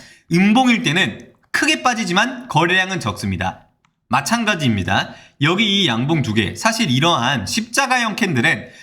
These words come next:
도지 캔들이라고 하여 보통 이러한 추세를 반전시키는 트리거 캔들입니다. 하지만 여기서도 거래량이 더 크게 터졌지만 이래 그랬던 것처럼 움직임은 크지 않았습니다.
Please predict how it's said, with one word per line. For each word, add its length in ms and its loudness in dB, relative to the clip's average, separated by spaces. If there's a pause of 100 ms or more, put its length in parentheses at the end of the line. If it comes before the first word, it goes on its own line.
(180)
도지 380 2
캔들이라고 680 0
하여 560 -2
보통 500 0
이러한 400 2
추세를 600 -2
반전시키는 1000 0
트리거 380 0
캔들입니다. 760 -2 (420)
하지만 320 2
여기서도 640 0 (240)
거래량이 580 0
더 180 -4
크게 600 0
터졌지만 960 -2
이래 560 0 (1900)
그랬던 400 0
것처럼 540 0
움직임은 640 2
크지 200 0
않았습니다. 600 -4